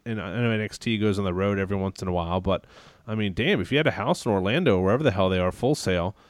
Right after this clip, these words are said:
I mean, you're, you're living good. You don't have to pay for hotel rooms and, and airfare and, you know, traveling, being in your rental car all, all year, man. It's gotta be nice.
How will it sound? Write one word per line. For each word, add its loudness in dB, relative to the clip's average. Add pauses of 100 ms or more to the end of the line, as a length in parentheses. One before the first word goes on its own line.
(340)
I -8
mean, -2
you're, 0
you're -2
living 2
good. 4
You 0
don't 4
have 2
to -2
pay 4
for 2
hotel 4
rooms 2
and, -2
and -6 (300)
airfare 0
and, -4 (100)
you -6
know, -2
traveling, 0 (120)
being 0
in 0
your 0
rental 0
car 2
all, 4
all 0
year, 0
man. -6
It's -6
gotta 0
be 0
nice. -4